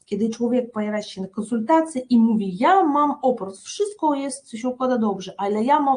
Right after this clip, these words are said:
opór", to jak zły duch, jak zły archetyp będzie trzymał tego człowieka.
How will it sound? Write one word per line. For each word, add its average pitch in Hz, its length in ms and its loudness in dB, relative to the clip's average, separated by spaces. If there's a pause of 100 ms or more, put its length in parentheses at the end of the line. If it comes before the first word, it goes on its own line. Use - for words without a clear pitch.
opór", 220 280 -8 (380)
to 226 80 -6
jak 226 460 -2 (260)
zły 202 360 -2
duch, 277 500 -2 (140)
jak 202 500 0
zły 202 580 -4 (440)
archetyp 214 760 -4
będzie 214 240 0
trzymał 220 460 -2
tego 185 220 -10
człowieka. 175 640 -14